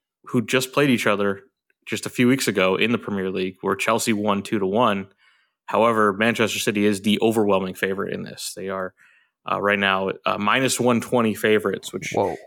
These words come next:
Speaker 1: means a lot in soccer because if it's tied at the end of, uh, ninety minutes, then that's a, counts as a tie in, in soccer betting. So you can bet, you can bet the, the draw. So a minus one twenty favorite is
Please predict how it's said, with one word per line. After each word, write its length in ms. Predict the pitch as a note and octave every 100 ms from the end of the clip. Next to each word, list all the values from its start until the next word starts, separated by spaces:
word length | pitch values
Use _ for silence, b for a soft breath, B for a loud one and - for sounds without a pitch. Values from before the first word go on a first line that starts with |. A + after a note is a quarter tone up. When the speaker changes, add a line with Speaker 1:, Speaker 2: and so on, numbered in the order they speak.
| -
Speaker 1:
means 160 | C#3 C#3
a 60 |
lot 180 | B2+ B2+
in 60 | A2
soccer 420 | - A#2+ A2+ G#2+
because 640 | G2+ G2+ G#2 G2+ G2+ G2 -
if 220 | G2+ -
it's 240 | F#2+ -
tied 400 | - B2+ A#2 A2
at 100 | G2+
the 160 | G2+ F#2+
end 220 | G2 G2+
of, 280 | G2 F#2+ - b b b b -
uh, 120 | F#2+
ninety 260 | G2+ G2 F#2+
minutes, 500 | B2+ B2+ A2 - -
then 340 | G#2 G2 G2
that's 220 | F#2+ G2
a, 100 | G#2 F#2+ _ _
counts 240 | - G2+ G2+
as 100 | F#2+
a 80 | F#2
tie 560 | - A2 F#2+ F#2+ - A2 G#2+ - -
in, 280 | G2 G2
in 160 | - G2
soccer 340 | - F#2 -
betting. 300 | G2 G2+ F#2
So 120 | G2 A#2+
you 60 |
can 80 | A2
bet, 240 | - A2
you 120 | C#3+ C3
can 160 | A2
bet 320 | G2+ B2 G#2+ -
the, 280 | - G2 F#2+ - b b b _
the 80 | G#2+
draw. 460 | G2+ G#2+ F#2+ F2+ - - _ _ _
So 460 | - F#2+ F2+ F#2 - _ _ _ -
a 40 |
minus 400 | A2 A2+ A#2+ G#2+
one 140 | A#2+ A2
twenty 520 | - A2 G2+ G2+ -
favorite 380 | - G2 G2 G2
is 140 | G2